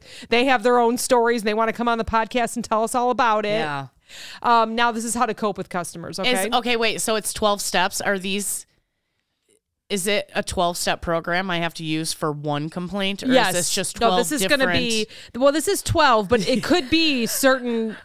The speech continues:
Speaker 1: you know, situations where
Speaker 2: It's
Speaker 1: you,
Speaker 2: like
Speaker 1: you have
Speaker 2: step
Speaker 1: to use
Speaker 2: one,
Speaker 1: all of them.
Speaker 2: don't slap 'em in the face.
Speaker 1: Yeah,
Speaker 2: Okay.
Speaker 1: all right.
Speaker 2: Put
Speaker 1: So,
Speaker 2: your hands behind your
Speaker 1: first
Speaker 2: back.
Speaker 1: one.
Speaker 2: <laughs>
Speaker 1: It's normal to feel a little bit defensive. So number one is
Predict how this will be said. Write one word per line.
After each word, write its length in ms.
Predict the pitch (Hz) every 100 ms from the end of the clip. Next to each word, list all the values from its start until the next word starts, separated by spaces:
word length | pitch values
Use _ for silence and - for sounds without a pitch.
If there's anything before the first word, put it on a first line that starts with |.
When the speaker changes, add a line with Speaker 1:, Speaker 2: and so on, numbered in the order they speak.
| - -
Speaker 1:
you 100 | 233
know, 120 | 220
situations 720 | 202 285 226 240 254 - 214
where 140 | 175 208
Speaker 2:
It's 60 |
Speaker 1:
you, 60 | 208
Speaker 2:
like 180 | 196 226
Speaker 1:
you 80 | 233
have 160 | 240
Speaker 2:
step 20 | -
Speaker 1:
to 40 |
use 80 | 208
Speaker 2:
one, 180 | 190 160
Speaker 1:
all 240 | 160 208 190
of 100 | 165
them. 340 | 165 156 156
Speaker 2:
don't 360 | 147 165 165 -
slap 460 | - - 175 160 165
'em 140 | 165
in 120 | 156
the 100 | 156
face. 340 | - 147 123 254
Speaker 1:
Yeah, 320 | 240 180 143
Speaker 2:
Okay. 180 | 117 185
Speaker 1:
all 100 | 180
right. 260 | 160 151 - -
Speaker 2:
Put 80 | 180
Speaker 1:
So, 100 | 226 208
Speaker 2:
your 20 |
hands 140 | 165 160
behind 160 | 160
your 80 | 247
Speaker 1:
first 120 | 247
Speaker 2:
back. 100 | 165
Speaker 1:
one. 360 | 151 185 160 160
Speaker 2:
<laughs> 840 | 160 - - - _ _ _ _ 247
Speaker 1:
It's 200 | 240 240
normal 460 | 240 254 294 339
to 120 | 330
feel 300 | 285 320 285
a 20 | 269
little 240 | 254 262
bit 180 | 220 226
defensive. 880 | 247 - 220 208 175 - - - -
So 220 | - 220
number 280 | 208 208 220
one 240 | 226 240 220
is 480 | 175 170 190 -